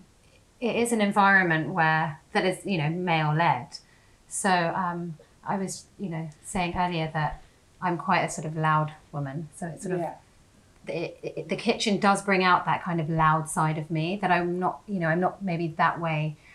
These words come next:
Speaker 1: as much in my personal life.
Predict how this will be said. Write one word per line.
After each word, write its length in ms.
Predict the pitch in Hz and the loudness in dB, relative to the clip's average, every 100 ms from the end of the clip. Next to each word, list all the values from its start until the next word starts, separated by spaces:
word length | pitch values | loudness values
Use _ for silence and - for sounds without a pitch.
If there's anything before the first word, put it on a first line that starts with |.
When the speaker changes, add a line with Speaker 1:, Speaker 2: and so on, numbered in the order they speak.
| - | -8
Speaker 1:
as 180 | 175 160 | -6 0
much 420 | 190 190 - 147 | 4 4 4 -2
in 200 | - 170 | -4 -2
my 400 | 165 156 156 156 - _ _ _ _ _ - | 0 2 0 -4 -10 _ _ _ _ _ -18
personal 480 | - 190 - 165 143 | -4 -4 -2 -2 -2
life. 540 | 139 135 143 - - | -2 -4 -8 -14 -20